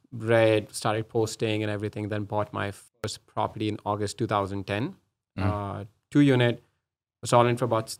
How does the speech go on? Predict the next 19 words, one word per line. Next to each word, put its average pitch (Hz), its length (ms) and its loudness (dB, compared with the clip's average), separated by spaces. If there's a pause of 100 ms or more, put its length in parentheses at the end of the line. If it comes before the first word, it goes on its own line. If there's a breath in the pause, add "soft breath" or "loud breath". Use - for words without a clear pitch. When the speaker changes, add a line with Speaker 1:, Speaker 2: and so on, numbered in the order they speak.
(160)
Speaker 1:
thirty-five 117 340 2
thousand, 107 560 -4
rented 110 300 -4
both 107 240 -2
units 107 260 -4
for 107 60 -10
about 101 240 -6
thirteen 104 240 -4
hundred. 107 400 -2 (400 loud breath)
Speaker 2:
We'll 120 100 8
get 117 160 8
to 101 140 4
that. 82 180 2
We'll 87 100 -4
get 85 180 0
to 82 100 -8
that. 78 60 -2
Speaker 1:
Yeah. 78 60 0
Speaker 2:
So, 90 300 6